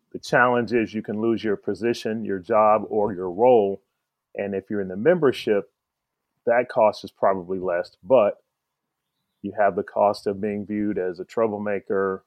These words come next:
or a disruptor or that kind of thing. And then also the fear of being exposed. And if you're a member and you are, you're in a culture where you,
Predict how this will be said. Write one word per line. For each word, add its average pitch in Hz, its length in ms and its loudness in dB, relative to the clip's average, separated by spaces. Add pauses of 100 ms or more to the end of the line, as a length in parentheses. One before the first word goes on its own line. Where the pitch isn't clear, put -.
(120)
or 87 160 -12
a 92 40 -16
disruptor 101 640 -4
or 90 320 -6 (560)
that 101 160 -6
kind 95 200 -6
of 92 100 -12
thing. 92 400 -10
And 95 160 -14
then 98 160 -8
also 95 800 -2 (960)
the 104 100 -4 (340)
fear 120 300 4
of 98 140 -2
being 104 200 -2
exposed. 117 680 2
And 101 100 -8
if 95 160 -10
you're 92 140 -4
a - 20 -8
member 107 640 -2
and 95 260 -10
you 98 240 -6
are, 82 440 -6 (640)
you're 92 180 -14
in 90 80 -12
a - 160 -16
culture 104 300 -2
where 90 140 -4
you, 90 200 -10